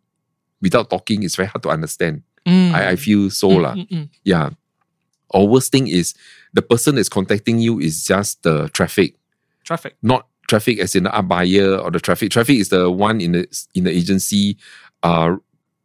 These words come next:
Speaker 1: doing all the coordination for the s-, for the, for the art director and
Speaker 2: Okay.
Speaker 1: the creative studio.
Speaker 2: Oh, traffic. <laughs>
Speaker 1: Yeah, the
Speaker 2: Wow,
Speaker 1: traffic.
Speaker 2: okay.
Speaker 1: Yeah.
Speaker 2: <laughs> I
Speaker 1: No, no,
Speaker 2: understand.
Speaker 1: yeah, yeah.
Speaker 2: Yeah. <laughs>
Speaker 1: So,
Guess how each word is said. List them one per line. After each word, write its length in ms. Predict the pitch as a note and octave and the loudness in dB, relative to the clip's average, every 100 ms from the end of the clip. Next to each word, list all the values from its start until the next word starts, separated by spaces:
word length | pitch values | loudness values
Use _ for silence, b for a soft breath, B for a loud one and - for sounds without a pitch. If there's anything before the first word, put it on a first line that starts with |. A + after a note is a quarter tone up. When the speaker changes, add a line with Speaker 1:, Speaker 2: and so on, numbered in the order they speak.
| - | -4
Speaker 1:
doing 220 | G#2 G#2+ | 0 2
all 80 | A2 | 2
the 60 | F#2 | -2
coordination 720 | - E2+ E2 E2+ F2 - F#2 | -2 -2 0 -2 -2 -2 -2
for 160 | F#2 D#2 | -2 -2
the 80 | |
s-, 120 | D#2 - _ | -2 -6 _
for 140 | - E2+ | -6 -2
the, 360 | D#2 D2+ D#2 - | 0 -2 -4 -4
for 180 | E2+ | -2
the 280 | D#2+ D#2 - - | 0 -2 -4 -4
art 120 | F#2+ | -2
director 480 | D#2+ D#2 - F#2 F2 | 0 0 0 0 2
and 80 | F#2+ | 2
Speaker 2:
Okay. 200 | D#2+ D#2 | 2 0
Speaker 1:
the 120 | D#2 _ | -4 _
creative 340 | - F2 F#2+ F2 | 0 0 0 -2
studio. 340 | E2+ E2 D#2 | 0 2 2
Speaker 2:
Oh, 80 | D3 | 0
traffic. 320 | - E3 C#3+ - - | -4 -4 -4 -2 -2
<laughs> 140 | C4 | 2
Speaker 1:
Yeah, 400 | - - E3+ - - | 2 2 2 0 0
the 60 | |
Speaker 2:
Wow, 40 | - | 2
Speaker 1:
traffic. 300 | A2 F#3+ G#3 | 4 4 4
Speaker 2:
okay. 480 | A#3+ G#3 - - D#3+ | 0 -2 -4 -2 2
Speaker 1:
Yeah. 420 | A#2 A2+ G#2+ F2+ - A4 | 4 4 4 2 -2 -4
Speaker 2:
<laughs> 180 | G4 | -4
I 120 | F#3+ F3 | -2 4
Speaker 1:
No, 120 | F#3 | 4
no, 60 | F3 | 4
Speaker 2:
understand. 180 | D3+ | 2
Speaker 1:
yeah, 160 | D3+ E3+ | 0 2
yeah. 180 | E3 C#3+ | 2 0
Speaker 2:
Yeah. 360 | E4 F#4+ G#4 G4 | -2 -2 -2 -2
<laughs> 40 | |
Speaker 1:
So, 360 | - E3+ E3+ E3 | 0 4 4 2